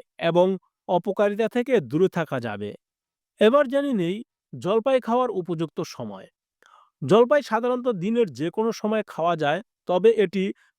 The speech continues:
খাবারের সাথে বা সালাতে মিশিয়ে খেলে এর পুষ্টিগুণ ভালো শোষিত হয়।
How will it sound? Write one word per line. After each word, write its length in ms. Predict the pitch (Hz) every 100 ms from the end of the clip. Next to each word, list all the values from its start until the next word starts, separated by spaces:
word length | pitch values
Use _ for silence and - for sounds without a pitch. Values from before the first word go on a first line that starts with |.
| -
খাবারের 420 | 165 185 262 240
সাথে 300 | - 196 226
বা 160 | 208 208
সালাতে 460 | 196 - 180 185 220
মিশিয়ে 380 | 208 180 - 202
খেলে 280 | 190 185 170 185 - _ _
এর 100 | 208 -
পুষ্টিগুণ 500 | 269 233 269 247 247 147
ভালো 240 | 131 170 196
শোষিত 440 | - 151 143 120
হয়। 300 | 113 113 113